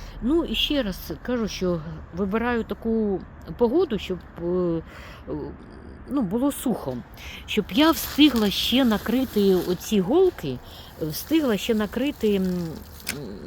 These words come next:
ну, іншим укриттям. Тому що коли вони замакають, то теж не гаразд.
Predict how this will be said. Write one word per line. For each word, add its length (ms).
ну, 200
іншим 500
укриттям. 420
Тому 200
що 160
коли 320
вони 300
замакають, 840
то 280
теж 480
не 160
гаразд. 300